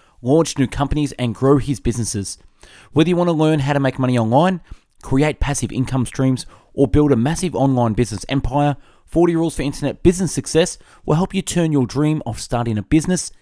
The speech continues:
into reality. The written summary can be found on our website, best book bits dot com. So without further ado, I bring you the book summary of forty Rules for Internet Business Success.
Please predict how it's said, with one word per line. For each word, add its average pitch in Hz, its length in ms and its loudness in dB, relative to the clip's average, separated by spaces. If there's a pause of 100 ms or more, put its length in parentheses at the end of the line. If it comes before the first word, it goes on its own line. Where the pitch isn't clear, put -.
(240)
into 127 500 -2 (120)
reality. 101 520 -2 (680)
The 131 80 0
written 175 220 2
summary 165 280 0
can 180 260 -2
be 202 100 -4
found 113 340 0 (260)
on 110 140 0
our 107 140 2
website, 131 500 0 (340)
best 131 280 2 (100)
book - 160 0
bits - 220 -2
dot 107 180 -2
com. 143 300 0 (320)
So - 180 0
without 139 240 6
further 156 220 2
ado, 127 340 2
I 127 120 -4
bring 143 140 -4
you 143 40 -2
the 123 80 0
book 110 120 -10
summary 107 300 -4
of 139 320 2 (340)
forty 202 280 0
Rules 113 480 0
for - 260 -6
Internet 165 560 -4
Business 117 340 -2
Success. - 760 -6